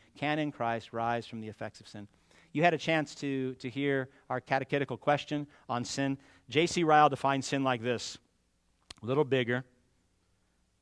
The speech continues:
Doing, saying, thinking, or imagining anything that is not in perfect conformity with the mind and law of God. A little more extensive.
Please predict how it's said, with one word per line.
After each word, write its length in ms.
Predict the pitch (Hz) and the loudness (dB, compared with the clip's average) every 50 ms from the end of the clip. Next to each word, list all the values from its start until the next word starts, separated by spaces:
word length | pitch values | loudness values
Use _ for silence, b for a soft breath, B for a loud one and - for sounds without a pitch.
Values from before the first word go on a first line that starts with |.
| _ _ _ _ _ _ _ _ _ _ _ 131 123 | _ _ _ _ _ _ _ _ _ _ _ -16 -6
Doing, 480 | 120 151 185 190 190 196 190 196 214 226 | 0 4 4 6 6 6 6 4 2 0
saying, 600 | - - - 190 185 180 175 180 180 180 180 175 | 0 0 2 4 4 6 6 4 2 2 0 -2
thinking, 520 | - - 196 196 196 196 - 214 214 208 | -2 0 2 2 2 2 0 0 0 2
or 180 | 202 180 170 165 | 4 6 6 6
imagining 600 | 160 160 156 156 160 160 135 151 160 165 160 147 | 6 6 6 6 6 6 4 0 0 0 2 8
anything 640 | 170 220 285 302 220 - - 139 110 98 90 87 - _ _ _ _ _ _ _ _ _ _ _ _ _ | 10 10 10 10 8 4 0 -2 -2 -2 -8 -12 -16 _ _ _ _ _ _ _ _ _ _ _ _ _
that 120 | 156 165 160 | 4 4 4
is 100 | 151 - | 4 6
not 220 | 170 165 165 160 | 8 10 10 8
in 100 | 156 151 | 6 2
perfect 540 | - - - 226 240 233 - 269 240 - - | -2 6 10 10 10 10 8 0 -4 -4 0
conformity 680 | - 220 180 - - 202 202 196 196 185 - - 170 | 0 0 0 2 4 4 6 6 4 2 -2 -4 -2
with 160 | 156 151 - | -2 -2 0
the 80 | - 147 | 0 0
mind 360 | 151 156 156 160 165 160 151 | 2 4 4 4 4 2 0
and 80 | 147 139 | 2 4
law 160 | 135 135 131 | 4 4 4
of 120 | 123 123 | 2 0
God. 220 | 120 113 95 82 76 _ _ _ _ _ _ _ _ _ _ _ _ _ _ _ _ _ _ | -4 -6 -6 -6 -10 _ _ _ _ _ _ _ _ _ _ _ _ _ _ _ _ _ _
A 20 | 131 | 0
little 140 | 147 175 175 | 2 6 6
more 160 | 170 175 165 | 8 6 6
extensive. 560 | - - - 170 160 - - 113 87 - | 4 6 6 6 6 6 0 -8 -12 -12